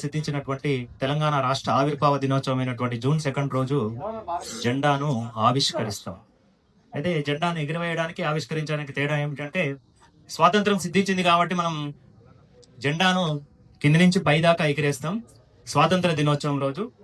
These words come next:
అది కూడా వేగంగా ఎగురవేయాలి, దింపేటప్పుడు నెమ్మదిగా దించడం జరుగుతుంది. రిపబ్లిక్ డే మరియు జూన్ రెండు రోజు జెండాను పైనే కట్టాలి, just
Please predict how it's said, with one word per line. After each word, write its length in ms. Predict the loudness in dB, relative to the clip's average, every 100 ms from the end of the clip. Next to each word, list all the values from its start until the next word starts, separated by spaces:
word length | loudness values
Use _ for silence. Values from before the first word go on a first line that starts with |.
| -20 -6
అది 100 | 0 4
కూడా 120 | 6 6
వేగంగా 360 | 6 6 4 2
ఎగురవేయాలి, 480 | 2 0 2 4 4 2 0
దింపేటప్పుడు 540 | 0 0 -2 -2 -2 -4 -6 -16 -20 -20 _ _ _ -8 -2
నెమ్మదిగా 440 | 0 2 2 2 0 -2 _ -4
దించడం 300 | -2 -2 -2 -2
జరుగుతుంది. 400 | -4 -4 -10 -14 -20 -20 _ _ _ _ _ -20 -20 -20 _ _ -4
రిపబ్లిక్ 400 | 2 2 2 -2 0
డే 60 | 2
మరియు 240 | 2 2 0 -2 -4 -10 -20 -20 -14 -10 0
జూన్ 220 | 4 4 4
రెండు 220 | 2 4 0 -2 -18 -18 -20 -20 -18 -4 0
రోజు 240 | 0 0 -4 -8 -18 -20 -20 -10 -2
జెండాను 400 | 0 4 2 2 0
పైనే 340 | 0 2 2 0 0
కట్టాలి, 400 | 0 2 2 2 -6 -12 _ _ _ -10 -4
just 280 | -2 -2